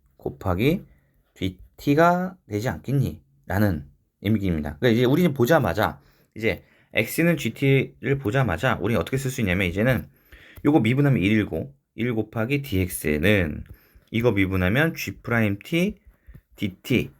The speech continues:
이렇게 우리 이제 쓸 수 있지 않겠냐라는 거죠. 네, 음함수 미분법에서 좀 더 이제 확장된 개념이라고 보시면,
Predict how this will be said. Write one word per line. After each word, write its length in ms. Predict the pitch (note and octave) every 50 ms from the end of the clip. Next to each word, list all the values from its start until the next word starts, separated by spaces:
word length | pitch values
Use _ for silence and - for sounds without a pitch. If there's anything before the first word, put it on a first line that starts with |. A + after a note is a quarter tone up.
| _ _
이렇게 320 | - A2 A#2+ A#2+ - - G2+
우리 180 | F2+ F2+ F2+
이제 80 | E2 D#2+
쓸 200 | - - D#3 D#3+
수 140 | D#3+ - -
있지 280 | - G2 F#2 - -
않겠냐라는 560 | D2+ D#2 - A2 A2 B2 C3+ C3+ B2+ G#2 E2
거죠. 280 | D2+ D2 C#2+ C#2+ C#2 - - _ _ _ _ _ _ _ _ _ _ _ _ _ _ _ _ _
네, 140 | - D#2+ D2+
음함수 400 | E2 G2 B2 C#3+ D3+ C#3+ C#3 B2+
미분법에서 1000 | G2+ F#2+ F#2+ G#2 A#2+ B2 A2+ - G#2 G2+ F#2+ F#2 F2+ F2 E2 D#2+ D#2+ E2 E2+ F#2+ -
좀 160 | - G2+ A2
더 80 | G2
이제 80 | F2+ D#2+
확장된 460 | F#2 - - - D3+ D3+ C3+ A#2+ G#2
개념이라고 420 | F2 F2+ G2+ G2 F#2 F2 E2+ D#2+ -
보시면, 600 | - F#2 - - E2 F#2+ G#2 F#2+ D2+ C#2 C#2